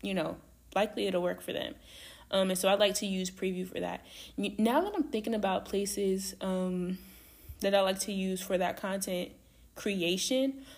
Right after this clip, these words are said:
um, I, I'm thinking about adding a few more apps to the list. So we got through content thinking, we got through content planning. Now let's talk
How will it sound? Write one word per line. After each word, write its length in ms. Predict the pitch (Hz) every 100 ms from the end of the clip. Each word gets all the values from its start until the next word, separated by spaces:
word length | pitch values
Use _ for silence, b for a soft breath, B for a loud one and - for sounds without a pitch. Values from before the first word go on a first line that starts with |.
| B -
um, 280 | 285 302 -
I, 100 | 214 -
I'm 140 | 233
thinking 280 | 233 226 208
about 240 | 185 180
adding 260 | - 185 180
a 40 |
few 240 | 175 190 185
more 180 | 180 170
apps 300 | 175 170 -
to 120 | 175
the 120 | 170
list. 260 | 180 185 -
So 260 | 180 180 - - - - - - -
we 140 | 196
got 300 | 190 185 -
through 240 | - 254 247 - -
content 440 | - 190 190 -
thinking, 400 | 196 185 175 214 - B B B -
we 80 |
got 360 | 180 196 - -
through 340 | 214 208 208
content 520 | 196 - 196 185 185 -
planning. 680 | - 254 254 185 - -
Now 120 | 190 -
let's 240 | 220 -
talk 540 | - - 208 190 -